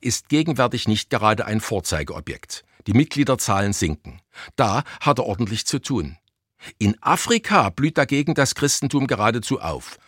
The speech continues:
Seltsam. In alten Zeiten haben die Europäer Afrika missioniert und christianisiert. Heute ist die Gegenrichtung denkbar. Schon deshalb hatte ich mit einem afrikanischen Papst gerechnet. Aber jetzt ist es gut so, wie es ist.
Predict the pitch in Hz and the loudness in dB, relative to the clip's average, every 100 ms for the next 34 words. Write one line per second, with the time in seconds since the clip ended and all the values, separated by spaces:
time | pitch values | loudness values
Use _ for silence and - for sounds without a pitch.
0 | _ - - 101 - 69 78 - _ - | _ -8 -4 -2 -2 -4 -8 -18 _ -14
1 | - - - - 135 139 226 - 104 127 | -2 0 0 2 0 2 0 0 0 0
2 | - 160 101 120 139 - 107 113 92 - | 0 0 0 0 0 0 0 0 -2 0
3 | 117 113 - 131 127 - 98 98 104 92 | 2 2 0 -4 -2 0 2 2 0 -2
4 | 95 147 - 123 117 151 120 - 82 85 | 0 0 0 -2 -2 -2 -2 -4 -4 -4
5 | 78 71 71 - _ - 95 113 175 139 | -6 -8 -10 -16 _ -4 0 2 0 -2
6 | _ _ _ - 135 - 110 196 214 160 | _ _ _ -2 0 0 -2 0 2 2
7 | 98 - 92 78 90 76 - 67 73 _ | 0 -2 -4 -4 -4 -8 -8 -10 -10 _
8 | _ - - - 117 - 196 - 190 - | _ -18 -8 0 0 4 2 4 2 0
9 | - 123 143 135 123 107 110 110 - 120 | 0 -2 -4 -2 -2 -2 0 0 0 -4
10 | 120 - 87 98 98 110 - 90 85 - | -4 -6 -4 -4 -6 -8 -6 -6 -8 -8
11 | 98 80 - - - - _ 160 151 - | -6 -6 -10 -14 -16 -18 _ 4 4 2
12 | - - 123 139 117 113 - 120 123 - | -6 -4 -2 0 0 -2 0 0 0 0
13 | 90 87 87 - 76 - - | -2 -2 -6 -8 -10 -12 -14